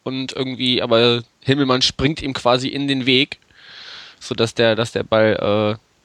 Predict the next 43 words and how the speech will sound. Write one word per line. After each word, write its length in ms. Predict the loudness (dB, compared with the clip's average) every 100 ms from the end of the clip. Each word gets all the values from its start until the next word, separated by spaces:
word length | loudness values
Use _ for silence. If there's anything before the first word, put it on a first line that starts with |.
| _ -8
äh, 20 |
nicht 200 | -6 -6
ins 180 | -8 -4
Tor 220 | -2 0
kommt. 340 | 0 -2 -8 _ _ _ _ _ _ _ -6 -6 _
Und 180 | -6 -2
danach, 320 | 2 2 0
direkt 320 | 0 2 2 0
kurz 240 | -4 -2
danach, 340 | -2 0 0
in 100 | -2
der 100 | -6
siebten 560 | -4 -6 -8 -8 -8 -8
Freistoß 520 | -2 0 0 -2 -8
von 600 | -6 -6 -6 -10 -12 -6
Jasula. 460 | 0 0 0 0 0
Ich 100 | 0
hab 100 | -4
keine 200 | -2 -2
Ahnung, 200 | -2 0
wie 80 | 0
er 80 |
wirklich 160 | -2 -4
geschrieben 460 | -2 0 0 0 -2
wird. 100 | -2
Ich 140 | -4
hab's 160 | -4 -6
mir 80 |
so 220 | -6 -6 -4
aus-, 300 | -4 -6 -16 -6
aufgeschrieben, 680 | -6 -4 -6 -6 -8 -10 -12
wie 100 | -12
es 120 | -12
<laughs> 0 |
ausgesprochen 720 | -8 -2 0 0 -4 -6 -4 -2
wird 100 | -2
ungefähr, 560 | -2 -2 0 0 0 -4 -14 -16 -16 -18 -20 -20 -10
damit 280 | -8 -6 -6
das 100 | -6
ungefähr 380 | -8 -10 -6 -4
richtig 340 | -6 -10 -14
klingt. 260 | -12 -14 -16 -18 -18 -18 -20 _ 0
Ähm, 440 | 2 0 -4